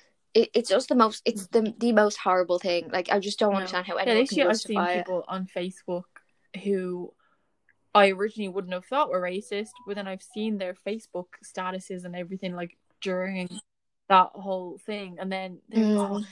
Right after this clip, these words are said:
Speaker 2: he should, he has twenty-seven convictions, he should have been deported on his first conviction." Like, where are you getting this information from? You're just using this as a opportunity to be racist because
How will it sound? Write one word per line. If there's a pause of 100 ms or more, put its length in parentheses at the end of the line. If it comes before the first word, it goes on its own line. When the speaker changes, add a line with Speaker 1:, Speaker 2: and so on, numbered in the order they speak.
(120)
Speaker 2:
he
should,
he
has
twenty-seven
convictions,
he (160)
should
have
been
deported
on
his
first
conviction." (360)
Like,
where
are
you
getting
this
information
from? (220)
You're
just
using
this
as
a (420)
opportunity
to
be
racist
because